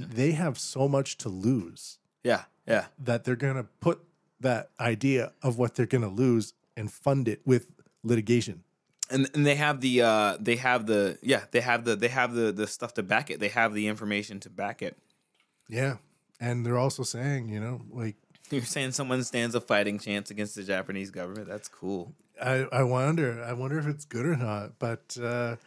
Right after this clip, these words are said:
Speaker 1: it, imagine that, that they, all they get is a hundred and four yen.
Speaker 2: Yeah, yeah.
Speaker 1: Uh, but, uh, that's what they get.
Speaker 2: I
Speaker 1: They
Speaker 2: mean,
Speaker 1: get to be
Speaker 2: that's
Speaker 1: right, if possible.
Speaker 2: To be right. That's, that's the cost of being right, man.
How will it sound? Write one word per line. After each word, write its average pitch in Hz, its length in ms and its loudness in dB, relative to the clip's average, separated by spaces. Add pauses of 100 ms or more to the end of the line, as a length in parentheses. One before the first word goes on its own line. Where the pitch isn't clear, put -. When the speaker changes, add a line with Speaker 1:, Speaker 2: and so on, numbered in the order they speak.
(180)
Speaker 1:
it, 135 180 4
imagine 143 380 4
that, 139 180 0
that 120 160 0
they, 127 100 2
all 123 220 2
they 135 140 0
get 131 180 0
is 127 160 0
a 107 40 -6
hundred 120 340 -2
and 110 140 -4
four 110 280 -2
yen. 110 440 -2
Speaker 2:
Yeah, 123 340 6
yeah. 113 240 4 (640)
Speaker 1:
Uh, 113 40 -6
but, 113 320 -6 (140)
uh, 117 340 -2
that's 113 300 -8
what 123 140 -8
they 120 140 -6
get. 135 300 -6
Speaker 2:
I 127 60 4
Speaker 1:
They 131 60 4
Speaker 2:
mean, 143 160 8
Speaker 1:
get 135 80 6
to 135 40 4
be 131 140 4
Speaker 2:
that's 113 100 4
Speaker 1:
right, 131 360 0
if 139 240 6
possible. 113 580 -6
Speaker 2:
To 98 120 -6
be 127 180 4
right. 151 400 4
That's, 110 220 -4 (120)
that's 113 220 -6
the 120 100 -12
cost 107 400 -4
of 107 100 -10
being 117 260 -2
right, 127 260 -4
man. 104 240 -14